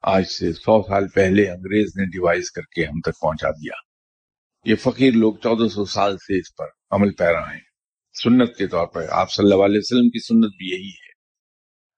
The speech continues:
کہ کسی شخص سے نفرت نہیں کرو، بلکہ آپ صلی اللہ علیہ وسلم کی سنت تو یہ ہے،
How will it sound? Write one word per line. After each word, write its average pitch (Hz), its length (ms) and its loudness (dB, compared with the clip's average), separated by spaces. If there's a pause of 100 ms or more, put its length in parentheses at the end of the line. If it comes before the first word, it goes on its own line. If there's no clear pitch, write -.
(460)
کہ 110 160 0
کسی 135 260 0
شخص - 280 -2
سے 117 80 0
نفرت 110 380 0
نہیں 104 300 2
کرو، 85 280 -2 (1120)
بلکہ 98 460 0
آپ 101 240 2
صلی 107 140 -4
اللہ 104 200 6
علیہ 107 160 4
وسلم 117 340 4
کی 113 100 -2
سنت 110 420 2
تو 101 80 0
یہ 104 180 4
ہے، 80 180 -8